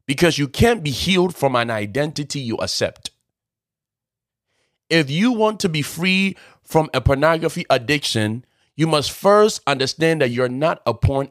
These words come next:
addict. Porn addict is not who you are. You must begin to change your language, because you cannot be free from an identity you accept.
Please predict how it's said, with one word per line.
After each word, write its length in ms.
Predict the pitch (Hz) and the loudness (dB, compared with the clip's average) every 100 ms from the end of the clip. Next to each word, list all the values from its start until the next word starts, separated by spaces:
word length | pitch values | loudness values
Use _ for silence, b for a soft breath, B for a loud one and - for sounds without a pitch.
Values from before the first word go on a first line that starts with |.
| - | -6
addict. 500 | 113 98 92 - - | -6 -6 -10 -6 0
Porn 280 | 185 202 - | 0 0 -2
addict 380 | 151 147 156 - | -4 -2 -6 -8
is 160 | 113 | -8
not 240 | 123 131 101 | -4 -4 -4
who 140 | 127 | -6
you 160 | 120 - | -6 -4
are. 220 | 101 78 B B B | -4 -4 B B B
You 120 | 147 | -2
must 200 | 160 147 | 0 0
begin 280 | 147 147 208 | -4 -6 -4
to 140 | 160 131 | -2 -4
change 720 | - - 214 214 214 214 - b b _ | -2 0 0 0 -2 -4 -8 b b _
your 180 | 143 160 | -2 0
language, 580 | 170 180 110 87 - - _ _ _ _ _ _ | 0 0 -2 -4 -8 -16 _ _ _ _ _ _
because 320 | - 147 175 143 | -4 0 0 0
you 260 | 180 240 | 0 0
cannot 460 | - 220 196 202 156 | 0 0 2 2 0
be 100 | 165 | -6
free 380 | - 170 208 196 | -8 -2 -2 0
from 260 | - 165 - | -2 -2 -2
an 100 | 135 | -4
identity 720 | 127 131 120 170 170 175 - | -2 -2 0 0 -2 -8 -6
you 200 | 175 147 | -6 -4
accept. 580 | 120 117 160 113 - - | -4 -2 -2 -2 -6 -20